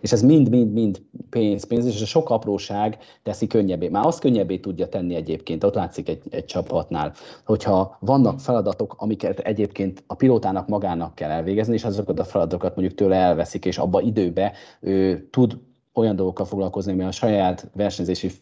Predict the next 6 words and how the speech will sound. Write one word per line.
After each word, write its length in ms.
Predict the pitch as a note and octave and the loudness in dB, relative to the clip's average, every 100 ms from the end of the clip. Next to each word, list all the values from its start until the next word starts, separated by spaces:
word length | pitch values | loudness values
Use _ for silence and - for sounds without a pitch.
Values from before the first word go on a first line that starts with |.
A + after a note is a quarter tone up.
| _ | _
fejlődését 760 | - A2 G2 F2 D#2 D#2+ - F#2 | -4 0 2 2 0 -2 -4 -6
segíti, 640 | - D2+ C#2 C2+ - A2 - - - - _ | -4 -2 -2 -2 0 0 -4 -20 -20 -20 _
az, 520 | E2+ F#2 F2 - F#2+ - | 0 0 0 -6 -6 -4
az 220 | - F2+ | -4 -4
sokat-sokat 600 | - G2+ - - F2 E2+ | 0 0 0 -4 -4 -4
számít. 600 | - F2+ D2+ D2+ D2 - | -4 -4 -2 -4 -6 -12